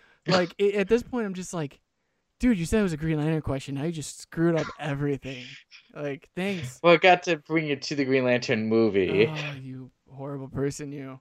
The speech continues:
Speaker 2: Okay, so I'm, I'm, what, oh for two?
Speaker 1: Oh for
Speaker 2: Okay,
Speaker 1: two.
Speaker 2: so, Sonny, do you know who is, and when I say this,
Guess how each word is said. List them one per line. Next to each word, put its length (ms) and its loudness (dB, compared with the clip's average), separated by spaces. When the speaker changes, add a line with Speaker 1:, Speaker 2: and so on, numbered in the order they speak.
Speaker 2:
Okay, 280 -2
so 160 -4
I'm, 260 0
I'm, 340 -8
what, 280 -4
oh 180 -4
for 220 -6
two? 260 -12
Speaker 1:
Oh 160 -8
for 100 -10
Speaker 2:
Okay, 420 2
Speaker 1:
two. 60 8
Speaker 2:
so, 420 -6
Sonny, 420 -4
do 120 -6
you 180 -6
know 280 -10
who 280 -4
is, 520 -4
and 300 -6
when 140 -8
I 100 -4
say 280 -4
this, 320 -8